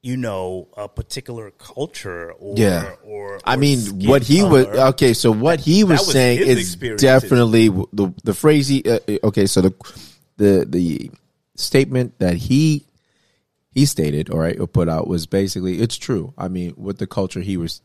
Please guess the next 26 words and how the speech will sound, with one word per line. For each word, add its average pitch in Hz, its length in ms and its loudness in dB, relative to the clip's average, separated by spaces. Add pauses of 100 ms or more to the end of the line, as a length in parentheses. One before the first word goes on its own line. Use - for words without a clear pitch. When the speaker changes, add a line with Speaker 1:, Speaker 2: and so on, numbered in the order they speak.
Speaker 2:
the 98 220 -12
two - 140 -6
ethnicities 92 480 -6
he 80 80 -8
referring 76 300 -12
to, - 80 -18
the 82 60 -12
black 107 300 -2
and 98 100 -6
Hispanic. 98 300 -8 (680)
And 95 100 -2
the 90 60 -2
reason 98 240 -2
I 85 80 -4
say 120 220 -2
that 85 180 0
is 78 100 -8
because 73 640 -10 (1300)
he 127 120 0
was 127 120 2
comparing 92 340 -2
it 85 120 -10
to - 120 -12
a 78 40 -12
single 87 340 -4
mom 67 220 -10